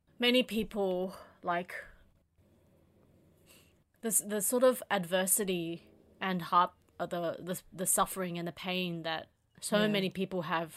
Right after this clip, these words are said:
Speaker 2: Mm-hmm.
Speaker 1: endured, um, in the past and currently in the world.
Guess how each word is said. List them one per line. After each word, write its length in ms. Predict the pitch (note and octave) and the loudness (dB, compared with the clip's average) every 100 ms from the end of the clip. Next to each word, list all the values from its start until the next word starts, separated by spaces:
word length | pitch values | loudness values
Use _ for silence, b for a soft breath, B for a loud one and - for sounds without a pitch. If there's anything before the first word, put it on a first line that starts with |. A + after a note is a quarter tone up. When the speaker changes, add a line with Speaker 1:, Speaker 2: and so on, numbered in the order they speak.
| - _ _ - | -20 _ _ -6
Speaker 2:
Mm-hmm. 120 | F3 | -4
Speaker 1:
endured, 540 | E3+ F3+ F#3 E3+ E3 - b b b b b - | -2 -2 0 0 -2 -8 b b b b b -6
um, 540 | F3 F3 E3 D3+ E3+ - _ _ b b b b b b b - | -4 -2 -6 -10 -14 -16 _ _ b b b b b b b 2
in 140 | A#3+ | 6
the 80 | B3 | 6
past 500 | C#4+ G#3+ F#3 F#3 - - | 4 6 6 6 2 8
and 340 | A3+ A3+ A3+ | 10 10 4
currently 480 | - G3+ F#3+ F3+ F3 | 2 2 2 -2 -4
in 100 | F3+ | -4
the 80 | F3 | 0
world. 440 | E3+ D#3+ D#3+ E3+ | 0 0 -2 -8